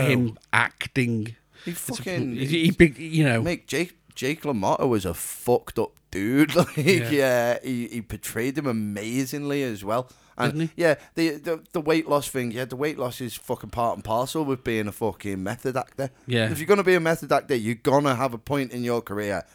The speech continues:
Speaker 2: where you lose and gain, or lose, the gain then lose an exuberant amount of weight, 'cause that's what people want method actors for.
Speaker 1: Yeah.
Speaker 2: You know, any cunt can be put in a fat suit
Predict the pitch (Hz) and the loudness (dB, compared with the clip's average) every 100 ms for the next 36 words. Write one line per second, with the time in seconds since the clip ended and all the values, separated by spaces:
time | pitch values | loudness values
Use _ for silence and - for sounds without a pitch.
0 | _ 107 104 107 107 107 113 101 95 - | _ -4 0 0 0 0 0 0 -4 -6
1 | 104 92 98 95 85 82 - 110 107 110 | -8 -8 -10 -10 -8 -12 -4 -2 0 -2
2 | 107 101 - _ 113 120 127 127 117 110 | -4 -6 -14 _ -10 -8 -4 -2 -2 -4
3 | 120 110 104 117 98 - 95 95 - 104 | -4 -4 -2 -2 -2 -6 -10 -12 -8 -6
4 | 101 104 101 - 101 104 98 104 - - | -4 -4 -6 -6 -8 -8 -6 -4 -6 -10
5 | - 156 170 - 180 - 175 160 143 156 | -12 -6 -6 -2 -4 -2 -4 -2 0 0
6 | - 147 143 - 135 139 _ 147 131 - | 0 0 0 2 0 0 _ -4 -4 0
7 | 135 139 170 _ _ 117 107 104 _ - | 4 4 4 _ _ -6 -6 -6 _ -6
8 | 135 110 - 139 160 - 156 143 147 131 | 0 0 0 -2 -2 0 0 0 0 0
9 | 127 135 117 95 - 123 - - - - | 2 0 0 -4 0 -2 -2 -10 -12 -16